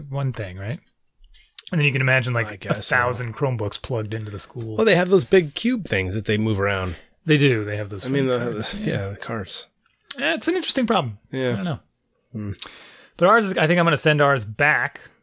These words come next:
Speaker 1: 'cause we have the two fancy computers now. They're pretty fancy.
Speaker 2: Oh, 'cause you're doing fully remote.
Speaker 1: We're doing
Speaker 2: Yeah.
Speaker 1: full, fully
Speaker 2: So we're,
Speaker 1: remote.
Speaker 2: you know, we're, we're m-, hybrid, whatever. But if my wife calculates the dates, they're gonna be in school five days in the month of Sep-,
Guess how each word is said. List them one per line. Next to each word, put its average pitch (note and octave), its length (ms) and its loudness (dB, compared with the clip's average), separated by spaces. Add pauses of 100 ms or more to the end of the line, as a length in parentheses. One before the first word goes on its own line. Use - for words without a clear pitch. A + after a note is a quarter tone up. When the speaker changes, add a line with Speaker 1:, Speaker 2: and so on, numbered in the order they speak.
(120)
Speaker 1:
'cause A#2+ 180 -10
we B2+ 120 -2
have C#3 160 2
the D#3 40 -10
two F#3+ 160 -4
fancy A3+ 340 -4
computers A#3+ 520 0
now. A#2 160 -6
They're G#2+ 80 -6
pretty - 180 -16
fancy. - 380 -4
Speaker 2:
Oh, C3 80 6
'cause B2 180 4
you're F3 80 6
doing E3+ 160 6
fully B2 300 4
remote. A#2 460 2 (460)
Speaker 1:
We're C#3+ 60 -4
doing D3+ 180 0
Speaker 2:
Yeah. A2+ 100 -4
Speaker 1:
full, D#3+ 500 4
fully - 380 -6
Speaker 2:
So D#3+ 100 8
we're, G#3+ 220 10
Speaker 1:
remote. F3+ 140 -4
Speaker 2:
you G3+ 80 6
know, D3 160 6
we're, D#3+ 320 6
we're D#3+ 360 4 (840)
m-, C#3+ 400 6
hybrid, B2 440 2
whatever. A2 460 2
But D3+ 280 2
if B2+ 360 -2
my C#3+ 160 6
wife C#3+ 300 4
calculates C#3 480 4
the C3+ 80 2
dates, C3 520 2
they're C#3+ 120 0
gonna E3 100 4
be D#3 100 6
in C3+ 120 4
school C3 280 4
five A#2 480 0
days A2 360 2
in G#2 80 -2
the G#2 40 -4
month G#2 220 -2
of G#2+ 100 2
Sep-, A2+ 160 -2